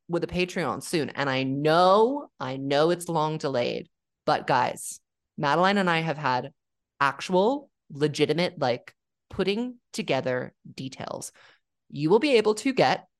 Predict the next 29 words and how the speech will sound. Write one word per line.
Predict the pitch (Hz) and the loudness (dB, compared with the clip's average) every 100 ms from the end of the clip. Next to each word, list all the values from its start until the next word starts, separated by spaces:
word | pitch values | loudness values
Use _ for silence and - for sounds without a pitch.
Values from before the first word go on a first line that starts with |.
| _ | _
if | 151 - | -4 -4
you | 202 | -4
would | 254 | 2
like, | 214 151 208 - _ _ | 4 4 0 -10 _ _
up | 208 - - | 2 2 -4
to | - 127 135 170 _ _ _ - | -2 0 -2 -6 _ _ _ -10
two | - 277 415 415 _ _ - | 0 2 2 0 _ _ -4
episodes | 202 202 190 120 123 - _ - | -2 -2 0 2 0 -6 _ -6
of | 151 | -2
The | 135 | -2
Evolution | 123 143 220 | -2 -4 -6
of | 269 | -8
a | |
Snake | - 135 131 - _ - | -4 -4 -6 -12 _ -10
per | - 247 | 0 4
month | 339 302 339 - - _ _ _ _ - | 4 4 0 -8 -20 _ _ _ _ 2
very | 139 165 | 4 4
shortly. | - 285 - - - _ _ _ | 2 0 0 -10 -12 _ _ _
You | 165 | 2
will | 135 | 2
also | 170 | 2
have | 226 | 0
an | 233 | 0
option | 220 - | -2 -4
to | 214 | -8
just | 170 165 | -8 -8
do | 208 | -2
one | 233 208 | 0 2
episode, | 160 - - 139 143 | 2 0 -2 0 0